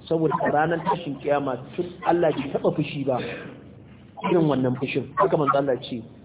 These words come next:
"Lam yaghdab qablahu mithla wa lan yaghdab ba'dahu mithla."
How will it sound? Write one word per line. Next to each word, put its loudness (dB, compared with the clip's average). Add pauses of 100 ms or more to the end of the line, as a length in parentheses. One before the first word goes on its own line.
(140)
"Lam 4
yaghdab 2
qablahu 2
mithla 2
wa 4
lan 6
yaghdab 4
ba'dahu 2
mithla." -4